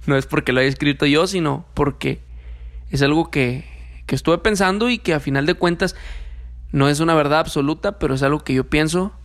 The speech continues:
Si compartes lo que pienso, compártelo en tu Instagram.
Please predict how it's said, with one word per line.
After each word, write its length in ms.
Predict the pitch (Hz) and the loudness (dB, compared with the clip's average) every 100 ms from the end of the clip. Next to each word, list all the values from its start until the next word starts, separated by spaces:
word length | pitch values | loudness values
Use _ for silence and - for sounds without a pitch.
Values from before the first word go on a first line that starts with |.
| - - - - - | -16 -16 -16 -16 -10
Si 460 | - 135 131 131 - | -6 -2 -4 -6 -6
compartes 540 | 143 127 131 139 156 | -4 0 0 0 -2
lo 100 | 147 | -2
que 100 | - | -4
pienso, 480 | 135 139 135 156 160 - - - - | -2 -2 0 -2 -6 -10 -18 -16 -4
compártelo 520 | 123 120 123 - 143 | 0 0 0 0 0
en 100 | 127 | 0
tu 100 | 131 | 0
Instagram. 600 | 147 - 170 180 180 | 0 0 2 2 0